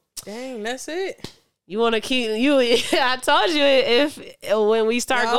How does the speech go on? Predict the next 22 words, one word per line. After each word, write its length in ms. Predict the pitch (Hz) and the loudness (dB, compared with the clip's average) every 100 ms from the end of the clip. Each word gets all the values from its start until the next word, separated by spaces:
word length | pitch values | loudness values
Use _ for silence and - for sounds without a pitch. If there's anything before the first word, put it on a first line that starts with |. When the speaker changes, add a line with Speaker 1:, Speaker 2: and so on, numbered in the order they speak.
| 285 | 2
Speaker 2:
going. 120 | 277 | 0
Speaker 1:
follow 120 | 262 | 0
me 80 | 254 | -4
on 140 | 247 254 | -6 -8
TikTok. 800 | - 285 - - 233 262 - | -10 -10 -12 -6 -4 -4 -4
Speaker 2:
Okay. 400 | 202 - 226 220 226 | -4 -2 0 0 -2
Speaker 1:
G 100 | 247 | -4
M 140 | 240 | -6
Baby 360 | 208 226 247 254 | -6 -6 -8 -14
twenty-five. 880 | - 240 247 262 214 220 226 233 262 _ _ 160 | -12 -10 -10 -10 -6 -6 -6 -10 -18 _ _ -8
Speaker 2:
G 140 | 190 | -4
M 100 | 214 | 0
Baby 240 | 214 226 185 | 0 -2 -2
twenty-five. 80 | 220 | -2
Speaker 1:
I 60 | |
ain't, 100 | 202 | -2
actually, 200 | 196 190 | -2 -4
that's 240 | 185 185 - | -6 -8 -10
my, 160 | 165 151 | -14 -14
um, 360 | 180 147 190 190 _ 185 | -18 -18 -20 -20 _ _
gamer 300 | 185 170 160 | -14 -12 -14
tag. 400 | 160 165 - 214 | -16 -18 -18 -20